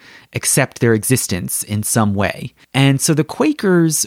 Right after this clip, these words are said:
they were started by one of these radical preachers named George Fox. He was very impressive and he attracted a lot of attention,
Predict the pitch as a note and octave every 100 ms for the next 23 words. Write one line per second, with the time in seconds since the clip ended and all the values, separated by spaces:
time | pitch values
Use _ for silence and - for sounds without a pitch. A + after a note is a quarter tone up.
0 | - D3 D#3 D#3 D#3+ D#3 - F3+ A#3 F#3
1 | D3+ B2+ C3+ B2 B2 B2 B2 C3 C3+ B2+
2 | C3 A2+ G#2+ G#2 - A2+ - A#2+ A2+ G#2+
3 | G#2+ A#2+ - A#2 A2 G#2+ G2+ - A2+ G#2+
4 | G2+ - - G#2 F2 C3+ - - - -
5 | C#3+ F#3 F3+ D#3 A#3 C#4+ E3+ - E3+ D3+
6 | - G2 G2+ - A#2 B2 B2+ A#2+ - -
7 | - D#3+ D#3+ D#3 D3 C3+ B2+ A#2+ G#2+ -
8 | C3+ A#2 - F2+ B2